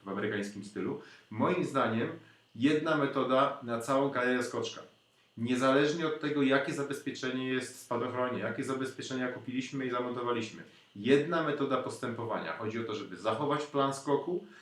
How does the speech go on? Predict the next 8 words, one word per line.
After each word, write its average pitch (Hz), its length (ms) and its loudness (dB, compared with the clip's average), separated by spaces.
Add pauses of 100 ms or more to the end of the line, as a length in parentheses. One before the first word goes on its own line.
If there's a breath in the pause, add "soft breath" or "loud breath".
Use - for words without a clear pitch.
(160 loud breath)
na 117 200 4
odpowiedniej 143 500 2
wysta-, 147 320 0
wysokości 127 600 -4
przystąpić 135 580 -2
do 120 60 -4
procedury 113 320 -4
awaryjnej, 107 600 -2